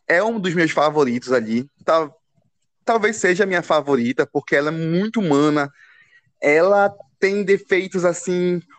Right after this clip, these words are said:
o ego gigante, superficial. E ela cresce.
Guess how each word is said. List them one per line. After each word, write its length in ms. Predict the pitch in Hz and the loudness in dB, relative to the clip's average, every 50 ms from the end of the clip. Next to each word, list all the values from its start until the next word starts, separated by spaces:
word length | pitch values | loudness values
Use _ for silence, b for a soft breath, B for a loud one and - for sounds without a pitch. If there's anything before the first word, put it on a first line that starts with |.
| b _ | b _
o 140 | 160 165 170 | 0 2 2
ego 280 | 156 160 165 160 165 | 2 2 0 0 -2
gigante, 920 | 151 143 160 147 127 127 151 165 170 170 175 170 170 170 - - 170 160 139 _ _ _ _ _ b b b b b | -2 -2 -2 -4 -2 0 0 2 2 2 0 0 -2 -4 -4 -6 -6 -6 -8 _ _ _ _ _ b b b b b
superficial. 1200 | - - - - 170 156 156 - 170 - - - 170 156 147 151 156 151 151 151 151 151 147 151 147 - _ _ _ _ _ _ _ _ _ _ _ _ _ _ - | -20 -14 -6 -4 -4 -4 -4 -6 -14 -12 -6 -2 0 0 2 2 2 2 2 2 0 0 -2 -4 -6 -12 _ _ _ _ _ _ _ _ _ _ _ _ _ _ -4
E 200 | 180 190 214 226 | -2 2 2 2
ela 160 | 233 240 262 277 | 2 2 0 -2
cresce. 580 | - - 220 202 202 247 - - - - 226 | -2 0 0 2 2 0 -2 -6 -8 -10 -10